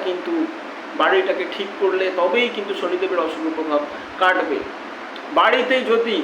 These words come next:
কারোর লোহার কোনো জং ধরা জিনিস থাকে, দ্র-, দ্রব্য থাকে, সেটা যদি অপ্রয়োজনীয় হয় অবশ্যই সেটা বাড়ি থেকে নিষ্কাশিত করবেন, সেটা বাড়ি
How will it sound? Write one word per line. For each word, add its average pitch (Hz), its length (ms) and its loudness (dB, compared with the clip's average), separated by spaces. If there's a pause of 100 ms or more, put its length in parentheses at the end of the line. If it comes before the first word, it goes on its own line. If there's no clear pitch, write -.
কারোর 202 340 4 (1120)
লোহার 202 480 6 (580)
কোনো 214 300 4
জং 220 400 4
ধরা 233 220 6
জিনিস 208 300 0 (180)
থাকে, 196 220 -2 (540)
দ্র-, 175 220 0
দ্রব্য 208 420 4
থাকে, 180 240 -2 (440)
সেটা 247 180 4
যদি 247 260 -2
অপ্রয়োজনীয় 233 800 4
হয় 226 140 4
অবশ্যই 247 680 0
সেটা 226 220 0
বাড়ি 208 300 4
থেকে 214 140 0
নিষ্কাশিত 202 640 0
করবেন, 202 280 2 (440)
সেটা 208 200 4
বাড়ি 190 240 4